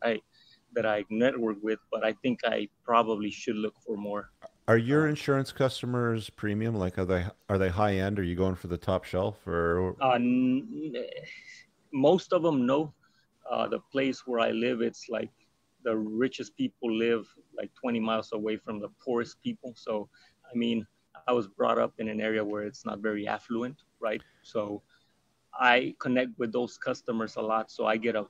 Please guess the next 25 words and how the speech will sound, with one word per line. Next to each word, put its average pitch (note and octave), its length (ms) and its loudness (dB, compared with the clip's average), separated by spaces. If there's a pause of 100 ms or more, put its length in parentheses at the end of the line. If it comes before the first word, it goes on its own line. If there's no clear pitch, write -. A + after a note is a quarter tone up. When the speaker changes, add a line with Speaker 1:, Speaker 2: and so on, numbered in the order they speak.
Speaker 1:
ton A#2+ 120 -2
of A2 120 -4
those. A2 200 -2
It's B2+ 240 -10
mostly, A#2+ 420 -2
uh, G#2+ 200 -2 (100)
people B2 320 -4 (120)
over A2 240 -2
the G#2 180 -2
age A2 260 -4
of G#2 240 -12
sixty-five A2 680 -8
Medicare. A2 560 -2
I, B2+ 80 2
I - 20 2
have C3 240 -2
some, A#2+ 300 -4
a A2 40 -2
lot, A2+ 220 0 (100)
a G#2+ 60 -6
lot A2 160 0
of A2 80 -2
younger G#2+ 280 -4
clients G#2+ 460 -8
too. A#2+ 220 -4